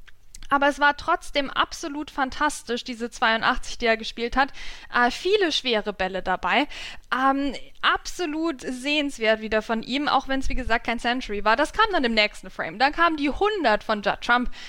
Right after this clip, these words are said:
Und das war ein absoluter Boss-Frame. Ja, er kam da rein, spielte den Split von der aggressivsten Sorte gleich am Anfang hier von Braun raus. Na, und dann zack, Century Break.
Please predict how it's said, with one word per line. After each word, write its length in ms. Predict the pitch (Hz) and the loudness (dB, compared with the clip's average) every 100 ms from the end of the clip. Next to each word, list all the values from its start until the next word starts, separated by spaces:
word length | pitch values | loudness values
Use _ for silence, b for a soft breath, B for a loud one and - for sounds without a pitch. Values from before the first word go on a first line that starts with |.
| B B B - | B B B 0
Und 220 | 302 269 | 2 2
das 320 | 226 294 359 | 2 4 4
war 140 | 330 302 | 4 2
ein 120 | 269 | 4
absoluter 720 | - - - 277 262 214 196 - - | 2 2 -2 -2 0 0 -2 -2 2
Boss-Frame. 920 | 214 214 - - - 208 190 190 - B B 311 | 4 2 -2 -6 0 4 4 4 -2 B B 4
Ja, 80 | 330 | 4
er 80 | 247 | 4
kam 320 | - 349 349 | 2 2 4
da 120 | 269 226 | 4 4
rein, 320 | 247 302 320 | 4 4 2
spielte 500 | - - 359 339 285 | -2 2 2 2 0
den 340 | 226 262 247 | 2 4 4
Split 720 | - - - 285 359 - - - | 0 -6 -2 2 2 2 -4 -2
von 140 | 285 269 | 2 2
der 220 | 240 - | 4 4
aggressivsten 1000 | 277 254 277 254 - 370 466 - - 262 | 2 0 0 -2 -4 -6 -6 -8 -6 -4
Sorte 460 | 233 320 381 330 | 2 4 4 2
gleich 320 | 254 311 320 254 | 2 2 4 0
am 140 | 214 - | -2 0
Anfang 460 | 330 370 - 294 269 | 2 2 0 -2 2
hier 180 | 339 | 0
von 260 | - 247 214 | 2 0 0
Braun 460 | 254 233 302 359 339 | -2 4 4 4 4
raus. 220 | 311 311 B B B 320 | 4 2 B B B 0
Na, 140 | 330 - | 0 0
und 220 | 294 294 | 0 2
dann 240 | 285 277 | 2 0
zack, 460 | - - 277 294 - | -2 2 2 2 -2
Century 600 | - 285 302 302 285 269 | 2 2 2 0 2 0
Break. 400 | - 269 277 | 2 4 4